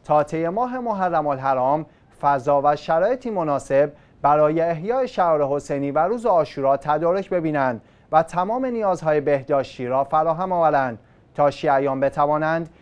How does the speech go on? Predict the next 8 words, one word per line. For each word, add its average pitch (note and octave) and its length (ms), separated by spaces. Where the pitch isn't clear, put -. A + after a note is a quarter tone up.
این D#3+ 200
مراسم C#3 520
را D3 140
هرچه C#3 400
بهتر C3+ 540
و G3+ 100
با D#3 160
شکوه‌تر B2+ 800